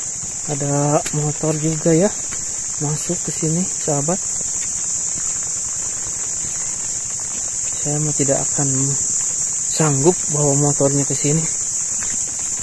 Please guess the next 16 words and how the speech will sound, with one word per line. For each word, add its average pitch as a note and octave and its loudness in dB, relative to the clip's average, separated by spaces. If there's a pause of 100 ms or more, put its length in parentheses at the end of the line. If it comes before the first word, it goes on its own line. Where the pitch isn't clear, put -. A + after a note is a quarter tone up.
Masya C#3 -2 (120)
Allah. D3 -2 (3250)
Dan C#3 0
di C#3 -2
sini D3+ 0
ada D3 2 (160)
beberapa D3 2
rumah C#3 2
mungkin D3 0
ya, D3+ 2
sahabat. D3 0 (1800)
Kita - -2
akan C#3 0
melihat C#3 2
aktivitas - -2
warga D3+ 2